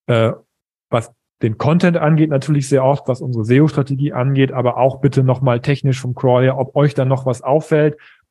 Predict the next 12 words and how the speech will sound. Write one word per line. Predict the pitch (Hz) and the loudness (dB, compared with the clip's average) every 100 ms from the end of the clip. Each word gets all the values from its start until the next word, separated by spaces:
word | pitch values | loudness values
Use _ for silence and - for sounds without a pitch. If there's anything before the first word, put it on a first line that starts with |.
| _ | _
Oder | 160 185 170 156 | 2 4 4 2
wir | 143 | 2
haben | 143 | 0
diese | 143 151 | 0 0
eine | 135 147 170 | 0 0 0
konkrete | 170 151 165 160 139 | 0 0 0 0 -2
Frage, | - 135 160 147 | -2 0 2 0
die | 143 | 0
wir | 139 | 0
nicht | 147 - | -2 0
gelöst | 143 165 202 175 | 4 4 2 -2
bekommen. | 131 117 127 165 | -6 -4 -2 -4